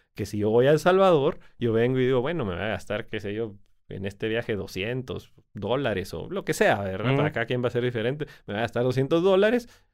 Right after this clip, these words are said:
Speaker 1: pues compro doscientos dólares de Bitcoin, me llevo en satoshis y ya no importa". Y qui-, pues quizá vengo y en el viaje baja el precio, ¿va? Entonces,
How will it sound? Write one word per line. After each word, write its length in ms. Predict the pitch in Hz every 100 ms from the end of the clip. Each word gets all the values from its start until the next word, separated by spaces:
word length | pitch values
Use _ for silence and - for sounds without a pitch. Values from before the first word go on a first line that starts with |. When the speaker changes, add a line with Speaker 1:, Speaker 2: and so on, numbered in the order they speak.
| _ _ _
Speaker 1:
pues 140 | 101 -
compro 320 | - 98 117
doscientos 320 | 123 131 147
dólares 260 | 156 175 185
de 60 |
Bitcoin, 280 | 196 208 208
me 100 | 135
llevo 180 | 110 113
en 60 | 139
satoshis 640 | - 113 - 143 208 226 165
y 40 |
ya 100 | 131
no 80 | 151
importa". 400 | 147 180 220 196
Y 40 |
qui-, 260 | - 139 131
pues 220 | 156 165
quizá 340 | 208 220 214 247
vengo 360 | 233 311 233
y 260 | 170 127 120
en 140 | 123
el 120 | 117
viaje 380 | 123 156 185 180
baja 200 | 160 170
el 80 | 170
precio, 360 | 180 214 220 185
¿va? 160 | 160 190
Entonces, 460 | 175 143 160 160